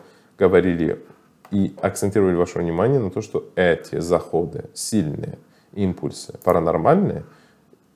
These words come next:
по сравнению общему тренду и по эфиру, и по биткоину, они будут,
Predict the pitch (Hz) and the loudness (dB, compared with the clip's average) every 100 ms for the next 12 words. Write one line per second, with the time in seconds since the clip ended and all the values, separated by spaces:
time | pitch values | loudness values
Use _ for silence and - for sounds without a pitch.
0 | _ _ - _ _ _ - - 95 98 | _ _ -20 _ _ _ -20 -10 -2 2
1 | 92 98 104 95 92 - 101 - 95 90 | 4 4 2 2 0 0 -2 0 -2 0
2 | 95 80 73 - 113 85 78 - 76 76 | 0 0 0 -2 0 0 0 -2 -4 -6
3 | - 110 95 - 85 73 - _ - 87 | -4 -4 -4 -2 -2 -2 -10 _ -8 -8
4 | - 151 180 147 - 90 85 87 92 127 | 0 4 4 4 0 -2 -2 -4 -2 -4